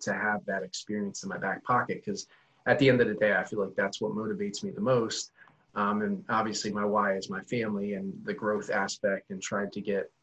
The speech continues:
to another level so that I can invest and set us up. But, um, after John Carroll,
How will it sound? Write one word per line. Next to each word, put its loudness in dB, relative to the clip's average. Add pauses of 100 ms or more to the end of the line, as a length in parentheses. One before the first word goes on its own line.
to 2
another 6
level 2
so -4
that 0
I 0
can -8
invest 2
and -8
set -2
us -2
up. -4 (520)
But, 2
um, 0 (600)
after 6
John 6
Carroll, 10